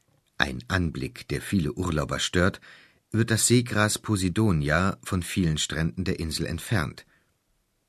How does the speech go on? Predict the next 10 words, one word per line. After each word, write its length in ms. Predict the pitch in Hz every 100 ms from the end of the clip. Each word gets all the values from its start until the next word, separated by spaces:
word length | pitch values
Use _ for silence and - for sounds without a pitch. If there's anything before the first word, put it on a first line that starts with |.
| _
Es 160 | 117 113
ist 280 | - - -
jedoch 260 | 78 73
lebenswichtig 800 | 85 104 69 62 78 73 - 78
für 100 | -
das 220 | 76 76 -
Ökosystem 800 | 113 - 69 69 - 92 87 87
an 140 | 82
der 120 | 85
Mittelmeerküste. 920 | 98 110 62 60 - - - - -